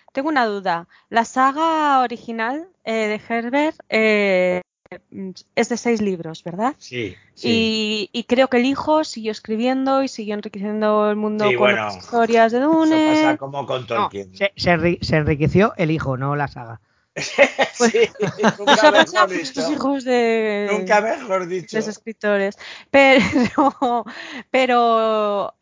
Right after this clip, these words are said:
Speaker 1: ¿hay alguna posibilidad de continuar, de continuidad del, con el resto de los libros de la saga o creéis que será algo cerrado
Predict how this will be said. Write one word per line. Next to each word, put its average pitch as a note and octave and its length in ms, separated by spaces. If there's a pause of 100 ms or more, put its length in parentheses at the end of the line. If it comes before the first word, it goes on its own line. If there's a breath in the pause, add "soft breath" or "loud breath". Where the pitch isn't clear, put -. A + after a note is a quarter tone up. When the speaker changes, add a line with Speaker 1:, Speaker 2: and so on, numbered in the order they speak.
(140)
Speaker 1:
¿hay A3 220
alguna A#3 420
posibilidad A3 540
de C#4+ 40
continuar, A3 1500
de G3+ 120
continuidad G#3 720
del, G#3+ 520
con G#3+ 160
el G3+ 100
resto A3+ 220
de A#3 100
los A3 160
libros D4 320
de D4+ 80
la C4+ 100
saga C#4+ 440
o G3 340
creéis G3 380
que A3 120
será G3 260
algo G3+ 180
cerrado G3 720